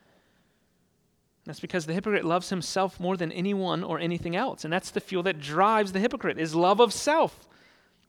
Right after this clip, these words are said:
I want to be seen as spiritual, as having it all together.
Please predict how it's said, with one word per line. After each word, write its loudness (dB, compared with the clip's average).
I 4
want 8
to 6
be 0
seen -4
as -2
spiritual, 4
as -2
having 0
it 0
all 4
together. -4